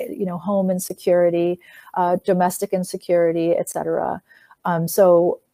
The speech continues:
so trauma-informed care is going to recognize the possibility that all of that is coming into the encounter. And then,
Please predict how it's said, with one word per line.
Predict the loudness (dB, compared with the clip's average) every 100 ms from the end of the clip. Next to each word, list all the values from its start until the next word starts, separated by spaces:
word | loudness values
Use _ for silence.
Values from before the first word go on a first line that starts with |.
| _ _ _
so | -2 2 4 4 2 _ _ _ -12
trauma-informed | 0 2 4 2 2 0 0
care | 0 0
is | 2
going | 0 0 -2
to | -2 -2 -4 _
recognize | 2 2 4 2 0 0
the | -2
possibility | -2 -4 2 4 6 6 4 4
that | 2 2 6
all | 6 6
of | 6
that | 4
is | 4
coming | 0 -2 -2
into | -2 -4 -2
the | 0
encounter. | 0 -4 -4 -2 -2 -2 -4 -8 -16 -20 -20 -20 -6
And | 2 4 6
then, | 6 4 0